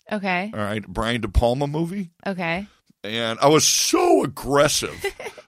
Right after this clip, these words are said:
Speaker 2: This was my first shot in the movies. And me and my friend Lee Ryan were extras, and I was so aggressive that I got fired the next day.
Speaker 1: No way.
Speaker 2: Yeah, because I was, I did this on Letterman. I showed the clip. I was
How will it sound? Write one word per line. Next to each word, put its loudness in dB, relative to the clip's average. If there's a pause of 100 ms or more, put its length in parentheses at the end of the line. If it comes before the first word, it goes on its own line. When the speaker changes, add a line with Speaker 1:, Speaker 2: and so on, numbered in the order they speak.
Speaker 2:
This 0
was -2
my 2
first 0
shot 0
in -10
the -2
movies. -4 (360)
And -6
me -4
and -2
my 0
friend -2
Lee -2
Ryan 0
were -2
extras, -8
and -12
I -4
was -4
so 4
aggressive -2
that -6
I -8
got -10
fired -6
the -14
next -16
day. -18
Speaker 1:
No -4
way. -2
Speaker 2:
Yeah, 4
because -2
I 4 (100)
was, 0 (580)
I -8
did -10
this -8
on -4
Letterman. -2
I -10
showed -6
the -10
clip. -8 (640)
I -2
was -6